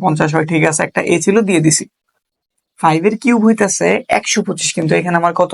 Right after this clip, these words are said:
আছে? একশো তিরিশ। মানে এইখান থেকে আমি এখানে এখনো পাঁচ কম লিখছি, পাঁচ তেলে বাড়াইতে হইব, পাঁচ শুধু যোগ কইরা দাও। ফাইভ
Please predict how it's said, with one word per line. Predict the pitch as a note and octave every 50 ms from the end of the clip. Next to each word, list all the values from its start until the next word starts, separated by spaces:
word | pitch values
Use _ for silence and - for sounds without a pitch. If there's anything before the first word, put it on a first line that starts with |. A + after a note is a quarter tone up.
| F3
আছে? | D#3+ - - D#3
একশো | - - - G#3+ G#3
তিরিশ। | - B3 G#3+ F#3 D#3 - - - - _ _ _ _ _ _ _ _ _
মানে | E3 D#3+ D#3+ E3 F3+ G3 F3 D#3 D#3 - - F3+
এইখান | F#3 F3+ G3 F#3+ F#3
থেকে | F#3+ F#3+ F3+ F#3+
আমি | F#3 F#3 F#3
এখানে | F3+ F3+ F3+ F3+ F3
এখনো | F3+ F#3 G#3+ G#3+ - _ _ -
পাঁচ | G3 F3+ - - - -
কম | F#3+ F3 F3 F3 F3
লিখছি, | - F3 - - - G3 - _ _ _ _ -
পাঁচ | - - - - -
তেলে | F#3 E3+ E3 D#3+ E3+
বাড়াইতে | E3 E3 E3 D#3+ D#3 E3+ E3+
হইব, | E3+ D#3+ F#3 B3 B3 - _ _ _ _ _ _ _ _ _ -
পাঁচ | F3 E3+ F#3+ - - - - - _ _ _ _ _ _ _ _ _ -
শুধু | - - - F3 D#3+ F3 A3 C4+ C#4 - -
যোগ | F#3 E3 D#3+ -
কইরা | - - - - -
দাও। | - _ _ _ _ _ _ _ _ _ _ _ _ _ _ _ _ _ _ _ _ _ _ _ _ _ _ _ _ _ _ _ _ _ -
ফাইভ | E3+ D#3+